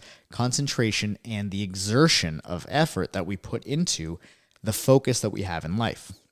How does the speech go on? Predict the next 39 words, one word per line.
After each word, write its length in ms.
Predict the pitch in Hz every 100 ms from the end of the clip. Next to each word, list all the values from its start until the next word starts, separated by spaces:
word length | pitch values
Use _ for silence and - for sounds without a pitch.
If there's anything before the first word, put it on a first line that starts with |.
| _ _ _ _ _ _
So 140 | - 127
what's 200 | 123 -
really 200 | 170 208
interesting 320 | 156 139 117
about 300 | 101 107 110
this 200 | - -
is 180 | - 98
that 120 | 104
it 80 | -
correlates 480 | - 135 156 165 -
perfectly 640 | - 104 - 92 65 76 - - -
with 240 | - 107 92
what 200 | 104 127
is 120 | 127
called 400 | - 92 90 87 - _ _ _
the 140 | 92 98
three 440 | - 107 113 123
requisites 600 | 120 104 101 - - 95
for 120 | -
change 440 | 107 - 85 90 -
in 220 | 95 98 -
N 140 | 80
L 160 | 87 101
P. 320 | - 101 110 _ - - - -
Now, 80 | 117
you've 280 | 120 117
heard 200 | - 175
me 80 | 175
talking 300 | 165 135 120
about 200 | 117 107
N 60 | 107
L 80 | 101
P 180 | 107
on 200 | 101 95
some 160 | - 104
of 60 | 98
the 220 | 92 85 - -
previous 340 | - 104 -
episodes. 560 | 87 - 80 76 71